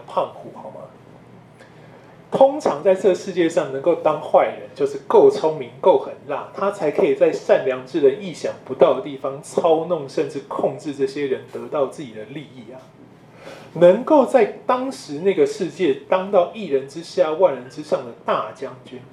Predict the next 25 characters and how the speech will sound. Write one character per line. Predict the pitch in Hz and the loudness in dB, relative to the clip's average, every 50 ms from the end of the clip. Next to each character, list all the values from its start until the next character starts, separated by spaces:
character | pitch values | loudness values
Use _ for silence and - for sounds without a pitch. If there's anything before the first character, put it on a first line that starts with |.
| - - - | -20 -20 -18
绝 | - - 123 120 139 | -14 -8 -2 -2 -2
非 | 156 - 190 185 202 196 - - | -2 0 0 0 0 -2 -4 -4
等 | - 131 110 - - - | -6 -6 -6 -6 -12 -18
闲 | - - 110 110 113 | -20 -20 -20 -20 -20
之 | - - 131 127 - | -20 -20 -16 -12 -10
辈 | 139 120 127 | -10 -12 -12
啊。 | - - - _ _ _ _ _ _ _ _ _ _ _ _ - _ - - | -16 -20 -20 _ _ _ _ _ _ _ _ _ _ _ _ -20 _ -6 0
在 | - 247 | 2 4
这 | 240 262 254 247 | 4 4 4 4
命 | 269 311 294 233 190 175 | 2 0 0 0 -2 -6
悬 | - - 160 151 160 175 | -6 -4 -4 -4 -4 -2
一 | |
线 | - - 214 190 | -2 -2 -2 -2
的 | 151 139 123 127 | -2 -2 2 4
危 | 135 135 135 | 4 4 4
机 | 135 165 175 175 | 2 -6 -12 -12
时 | 160 - - 120 | -12 -12 -12 -12
刻， | 117 - - 151 127 120 135 | -10 -6 -4 -4 -4 -4 -4
亚 | 143 127 - 160 | -8 -6 -6 -4
裔 | 214 233 226 | -4 -4 -4
这 | 226 | -2
个 | 214 202 156 | 2 2 2
小 | - - - - - 147 143 180 214 | 0 0 -10 -6 -4 -2 0 0 0
小 | 208 - 156 123 - | 0 0 0 0 0
的 | - | -2